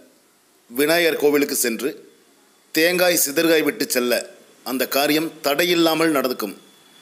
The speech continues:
பசுவிற்கு வாழைப்பழம் தருவதும் நீங்கள் துவங்கும் காரியம் வெற்றியடைய உதவும். திருமணம் நடக்க உகந்த நாட்களாக ஜோதிட நூ-, நூல்களில்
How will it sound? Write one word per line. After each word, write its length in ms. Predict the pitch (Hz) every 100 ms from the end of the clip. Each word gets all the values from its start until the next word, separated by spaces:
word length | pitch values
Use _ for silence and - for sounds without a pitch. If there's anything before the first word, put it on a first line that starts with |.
| - - _ _ _ _ _ _ -
பசுவிற்கு 640 | 165 160 226 220 214 190
வாழைப்பழம் 520 | 151 160 175 175 160
தருவதும் 480 | 156 147 135 139 - - - _ _ -
நீங்கள் 380 | 139 160 151 143
துவங்கும் 340 | 151 170 170
காரியம் 420 | 139 151 151 135
வெற்றியடைய 640 | 135 135 151 143 139 143 - - - _ _ _
உதவும். 500 | 135 127 110 90 - _ _ _ _ _ _ _ _ _ _ _ _ _ _ _ _ _ _
திருமணம் 460 | - 208 226 220 208
நடக்க 560 | 170 160 - 127 - - - - -
உகந்த 340 | 143 170 180
நாட்களாக 600 | 156 135 135 135 117 113 123
ஜோதிட 300 | 131 160 151
நூ-, 240 | 143 143
நூல்களில் 600 | 135 147 147 143 123 -